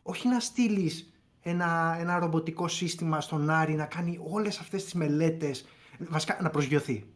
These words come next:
ή να ταξιδέψει και μόνο. Είναι, είναι τρελό. Δηλαδή, την άλλη μέρα εγώ σε μαθητές μου ή και σε φίλους μου έλεγα, «Μάγκες, εχθές είδατε, πήγαμε, προσεδαφίστηκε στον Άρη το, το rover». Και κάποιοι μου λέγανε, «Ναι, οκ, τι άλλα νέα, ξέρω εγώ».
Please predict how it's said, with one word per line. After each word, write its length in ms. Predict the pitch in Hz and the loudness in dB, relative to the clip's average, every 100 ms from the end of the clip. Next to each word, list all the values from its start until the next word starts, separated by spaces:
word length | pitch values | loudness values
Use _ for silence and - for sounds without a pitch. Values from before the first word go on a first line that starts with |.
| _ - | _ 2
ή 140 | 208 | 6
να 80 | 220 | 6
ταξιδέψει 460 | 220 - 220 240 | 4 4 4 4
και 80 | - | 4
μόνο. 420 | 190 220 170 110 - - _ _ _ - | 6 6 6 0 -10 -20 _ _ _ -2
Είναι, 160 | 180 | 2
είναι 220 | 220 220 247 | 4 4 4
τρελό. 580 | 226 202 214 240 165 143 | 4 6 8 6 6 0
Δηλαδή, 520 | 147 143 185 190 - - - _ _ | -2 2 2 0 -6 -20 -20 _ _
την 140 | - 170 | -2 2
άλλη 140 | 196 | 4
μέρα 160 | 196 202 | 6 6
εγώ 120 | 196 | 4
σε 120 | 196 | 2
μαθητές 440 | 208 - 156 156 156 | 0 0 -2 0 2
μου 140 | 185 | 2
ή 200 | 202 208 | 2 2
και 80 | 208 | 0
σε 100 | - | -4
φίλους 300 | - 165 170 | -2 0 0
μου 100 | 180 | 0
έλεγα, 300 | 185 196 208 - - _ _ _ | 2 2 0 -4 -20 _ _ _
«Μάγκες, 400 | 143 160 165 - | -4 -2 0 -2
εχθές 320 | 156 185 190 | -4 -4 0
είδατε, 520 | 151 151 175 165 165 - - _ | 0 0 2 0 0 -10 -20 _
πήγαμε, 420 | - 196 220 220 214 | -2 2 4 4 2
προσεδαφίστηκε 540 | 180 190 175 214 - | 0 0 0 -2 -4
στον 200 | 208 202 | 0 4
Άρη 180 | 233 214 | 4 4
το, 300 | 185 175 170 | 2 2 2
το 120 | 190 | 2
rover». 280 | 214 185 127 107 - _ _ - | 2 2 -4 -8 -20 _ _ -6
Και 200 | 214 202 | 2 2
κάποιοι 500 | 196 214 214 214 240 | 4 4 4 4 2
μου 60 | 220 | 4
λέγανε, 440 | 226 226 226 214 - _ _ | 4 4 2 0 -6 _ _
«Ναι, 180 | 233 220 | 0 0
οκ, 100 | 226 143 151 | 0 0 0
τι 60 | 175 | 2
άλλα 160 | 175 135 | 2 2
νέα, 200 | 131 117 | -2 -4
ξέρω 220 | - 117 | -6 -8
εγώ». 220 | 123 - | -8 -10